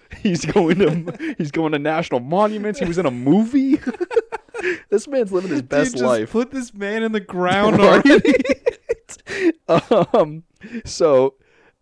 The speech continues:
Speaker 1: um, the men eventually returned the corpse back to Singh, who decided it looked, quote, "too gruesome to be on display at Mount Rushmore."
Speaker 2: Uh, yeah, I'd probably agree with that.
Speaker 1: Um, so Singh then sold it to Ed Learsh,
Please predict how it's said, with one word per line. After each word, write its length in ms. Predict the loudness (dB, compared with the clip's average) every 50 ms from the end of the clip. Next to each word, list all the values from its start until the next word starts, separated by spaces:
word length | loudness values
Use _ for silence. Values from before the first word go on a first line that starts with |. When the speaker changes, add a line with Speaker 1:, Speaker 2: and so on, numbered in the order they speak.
| _
Speaker 1:
um, 460 | -6 -2 0 2 2 2 2 0 0 -2
the 80 | -4
men 220 | -2 -2 -4 -2 -4
eventually 360 | -4 -4 -6 -6 -6 -6 -4
returned 300 | -4 -4 -4 -4 -4 -4
the 60 | -4
corpse 280 | 0 0 0 0 0 -4
back 280 | -6 -6 -6 -6 -4
to 100 | -8 -12
Singh, 460 | -12 -10 -6 -4 -4 -4 -4 -6 -8
who 160 | -10 -10 -8 -8
decided 440 | -8 -8 -8 -6 -6 -6 -6 -6
it 120 | -6 -6 -4
looked, 280 | -4 -6 -6 _ _
quote, 340 | _ -10 -8 -8 -8 _ _ _
"too 200 | -14 -12 -12 -12
gruesome 600 | -10 -8 -4 -4 -4 -4 -4 -6 -6 -6 -6 -10
to 120 | -8 -6 -6
be 180 | -4 -2 -2
on 220 | -2 -2 -2 -4 -4
display 520 | -6 -8 -8 -10 -10 -4 -4 -2 0 0 -2
at 100 | -2 -4
Mount 220 | -8 -12 -12 -10
Rushmore." 600 | -8 -6 -6 -6 -8 -12 -16 -14 -14 -14 -14 -16 -20 _ _ -20 -20 -20 _ _
Speaker 2:
Uh, 80 | -20 -20 -20 -18 -12
yeah, 440 | -8 -6 -4 -4 -4 -2 -4 -4 -6
I'd 140 | -6 -10 -8
probably 200 | -8 -8 -8 -10
agree 200 | -10 -12 -12 -10
with 80 | -10 -10
that. 280 | -10 -10 -10 -8 -2
Speaker 1:
Um, 280 | 0 2 4 2 2 0
so 180 | -2 -4 -4 -4
Singh 420 | -2 0 0 0 0 0 -6 -6
then 180 | -6 -6 -6 -6
sold 260 | -6 -2 -2 -2 -2
it 100 | -2 -6 -6
to 220 | -10 -12 _ -4
Ed 200 | -4 -4 -4 -4
Learsh, 720 | -8 -10 -8 -6 -4 -4 -4 -4 -6 -8 -10 -14 -16 -18